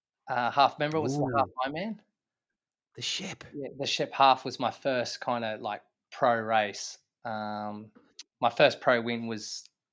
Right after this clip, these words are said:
Speaker 1: uh, Ironman W A. That was my first big pro win in two thousand and eight. And then,
Speaker 2: Yep.
Speaker 1: yeah, there hasn't been many more since. <laughs>
Speaker 2: <laughs> But I,
Speaker 1: Shitload
Speaker 2: you've,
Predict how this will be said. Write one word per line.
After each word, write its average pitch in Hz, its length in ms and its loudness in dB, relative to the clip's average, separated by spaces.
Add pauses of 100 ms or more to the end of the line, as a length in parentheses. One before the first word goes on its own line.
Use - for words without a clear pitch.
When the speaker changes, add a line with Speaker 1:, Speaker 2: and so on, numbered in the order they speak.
Speaker 1:
uh, 113 140 -2
Ironman 117 420 2
W 110 320 -2
A. 107 100 2 (760)
That 120 40 -10
was 113 120 -12
my 110 120 -8
first 110 420 -6
big 104 240 -14
pro 107 240 -4
win 110 300 -10 (280)
in 113 120 -12
two - 160 -6
thousand 110 300 -2
and 104 100 -8
eight. 107 220 -6 (880)
And 117 140 -4
then, 120 100 0
Speaker 2:
Yep. 123 180 0
Speaker 1:
yeah, 127 160 -2
there 120 80 -6
hasn't 123 220 -4
been 120 160 -2
many 120 140 -4
more 123 180 -6
since. - 420 -8
<laughs> - 60 0 (1040)
Speaker 2:
<laughs> - 280 -2 (380)
But 262 100 10
I, 254 120 10
Speaker 1:
Shitload - 40 6
Speaker 2:
you've, 190 160 8